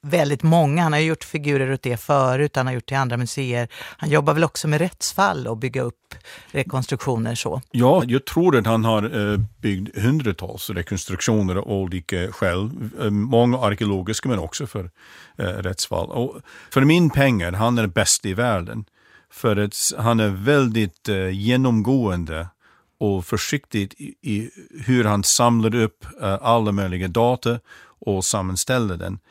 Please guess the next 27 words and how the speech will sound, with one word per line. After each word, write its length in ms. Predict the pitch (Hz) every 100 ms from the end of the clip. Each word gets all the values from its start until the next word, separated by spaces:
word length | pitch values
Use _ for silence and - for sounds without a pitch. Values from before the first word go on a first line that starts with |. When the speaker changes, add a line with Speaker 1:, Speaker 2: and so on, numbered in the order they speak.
| _ _ - 117
Speaker 2:
Men 140 | 120
han 180 | 120 123
är 320 | 113 - -
också 280 | 151 - 180
en 200 | 110 90
dyktig 400 | 110 - - 104
konstnär, 760 | - 190 214 - 92 87 104 107 _ _ _
så 220 | - 117
att 120 | 107 -
sina 400 | - 139 127 104
figurer 540 | - 107 127 143 107
ser 260 | - 117 107
ut 320 | - 131 131
som 200 | - 104
personer. 640 | 110 - 185 135 80 - _ _ _ _ _
Det 80 | 120
är 40 |
väldigt 260 | 117 143 123
många 280 | 117 123 117
som 200 | - 104
gör 200 | 107 113
ansiktsrekonstruktioner 1400 | 117 92 - 92 95 90 95 - 98 - 113 98 92 - - - -
som 180 | - 101
ser 200 | 110 101
ut 200 | 92 -
som, 500 | 104 90 98 - -
eh, 360 | 95 - -